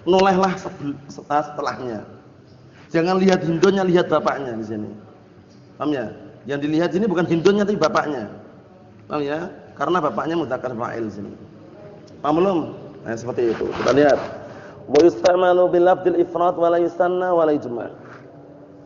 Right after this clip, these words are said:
Dan terkadang digunakan dengan lafaz yang mufrad,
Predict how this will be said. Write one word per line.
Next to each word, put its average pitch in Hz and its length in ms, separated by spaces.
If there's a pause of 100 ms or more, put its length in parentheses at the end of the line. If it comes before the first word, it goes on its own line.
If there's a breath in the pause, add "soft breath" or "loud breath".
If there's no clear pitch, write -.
(420)
Dan 139 240
terkadang 139 480 (880 loud breath)
digunakan 170 400
dengan 170 240
lafaz 151 240
yang 147 220
mufrad, 139 260